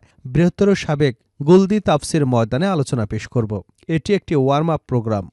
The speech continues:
মূলত নতুন বছর দু হাজার পঁচিশে জানুয়ারি থেকে বিভাগীয় সফর শুরু হবে ইনশাআল্লাহ।" তিনি আরও বলেছেন,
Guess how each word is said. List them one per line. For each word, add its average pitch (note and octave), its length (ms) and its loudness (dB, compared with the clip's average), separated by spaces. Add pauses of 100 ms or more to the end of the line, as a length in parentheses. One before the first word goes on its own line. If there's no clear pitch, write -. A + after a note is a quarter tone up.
(100)
মূলত D#3+ 260 0
নতুন D#3+ 360 2
বছর B2 300 0
দু D#3+ 120 -2
হাজার C#3 220 0
পঁচিশে C#3+ 460 -4
জানুয়ারি D3 380 -2
থেকে A#3+ 300 -6 (280)
বিভাগীয় D3+ 520 0
সফর C#3+ 420 -4
শুরু C#3+ 220 -2
হবে A#2+ 200 0
ইনশাআল্লাহ।" A2+ 420 -4 (280)
তিনি B2+ 200 -6
আরও C#3 200 -2
বলেছেন, D3 400 -4